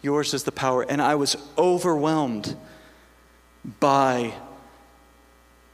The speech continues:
my lack of understanding of what I was singing.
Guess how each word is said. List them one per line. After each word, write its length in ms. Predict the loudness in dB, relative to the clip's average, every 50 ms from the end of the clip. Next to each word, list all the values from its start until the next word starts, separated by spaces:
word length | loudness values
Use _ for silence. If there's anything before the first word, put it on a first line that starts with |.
| _ _ _ _ _ _ _ _ _ _ -6
my 240 | -2 0 0 2 2
lack 360 | 2 2 2 2 2 -2 -4
of 120 | -4 -4
understanding 680 | -4 -4 -2 0 0 0 0 -2 -4 -4 -6 -6 -8 -8
of 140 | -6 -4 -4
what 100 | -4 -2
I 80 | -4
was 140 | -4 -4 -4
singing. 320 | -4 -4 -4 -6 -8 -12